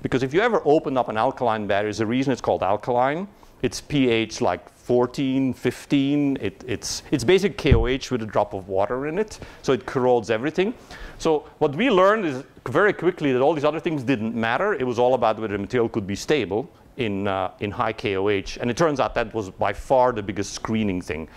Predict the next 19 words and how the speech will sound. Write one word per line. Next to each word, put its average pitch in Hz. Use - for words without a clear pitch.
that 120
there 113
were 110
only 117
a 95
few 104
oxides 101
that 98
were 87
ever 104
gonna 95
be 90
stable, 95
uh, 101
in 101
high 107
K 101
O 95
H. -